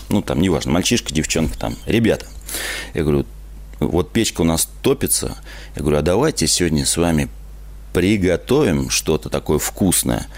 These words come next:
Листва у нас, ветки, шишки, желуди лежат в стороне.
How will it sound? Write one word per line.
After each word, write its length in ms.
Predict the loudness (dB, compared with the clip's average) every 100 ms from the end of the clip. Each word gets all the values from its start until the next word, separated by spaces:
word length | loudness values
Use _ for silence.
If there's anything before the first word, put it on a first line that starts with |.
| -8
Листва 460 | 0 0 2 2 4
у 80 | 4
нас, 400 | 2 2 0 2
ветки, 1160 | 2 2 2 0 0 2 2 2 2 0 -2
шишки, 840 | 0 2 2 0 -2 0 0 0 0
желуди 480 | 2 4 4 2 2
лежат 380 | 2 2 2
в 40 | 0
стороне. 540 | 0 2 4 4 2